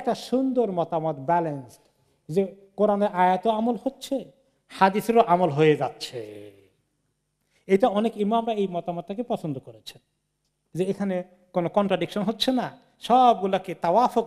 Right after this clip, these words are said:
বলে এটাকে, যে কোরআন হাদিস, হাদিসের, হাদিসের সঙ্গে আরেক হাদিসের টক্কর যদি লাগে, এগুলাকে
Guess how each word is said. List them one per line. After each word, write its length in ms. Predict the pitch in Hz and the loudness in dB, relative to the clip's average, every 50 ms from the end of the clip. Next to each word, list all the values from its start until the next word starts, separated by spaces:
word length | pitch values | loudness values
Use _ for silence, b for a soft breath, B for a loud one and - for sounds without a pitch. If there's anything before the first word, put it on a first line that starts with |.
| 156 165 | 0 -2
বলে 140 | 156 147 147 139 | 0 0 0 -4
এটাকে, 280 | - 127 113 - _ _ _ _ _ _ _ _ _ _ _ _ _ _ _ _ | -4 -10 -16 -18 _ _ _ _ _ _ _ _ _ _ _ _ _ _ _ _
যে 60 | 151 170 160 | -8 -6 -2
কোরআন 220 | 185 190 208 220 220 190 | -2 -2 0 0 -2 -2
হাদিস, 280 | 202 208 202 214 214 208 208 - _ _ _ - - | -4 -4 -2 -4 -4 -6 -8 -14 _ _ _ -4 -4
হাদিসের, 360 | 151 156 185 190 - 214 208 196 - | -4 -4 -4 -6 -6 -4 -6 -6 -8
হাদিসের 300 | 196 196 208 202 - 220 165 | -8 -8 -8 -6 -6 -6 -6
সঙ্গে 140 | 196 208 208 | -4 -4 -2
আরেক 160 | 208 214 208 - | -2 -2 -2 -4
হাদিসের 280 | 208 202 180 - 220 214 - | -6 -6 -4 -4 -4 -2 -2
টক্কর 300 | 214 202 208 - 220 214 202 | -4 -4 -2 -4 -6 -4 -4
যদি 140 | 208 196 214 202 190 | -2 -2 0 0 0
লাগে, 220 | 170 151 156 160 165 b b b b b b b b b | -2 -2 -4 -8 -8 b b b b b b b b b
এগুলাকে 480 | 196 196 196 233 240 247 240 247 - | 0 2 2 2 0 0 -2 -2 -2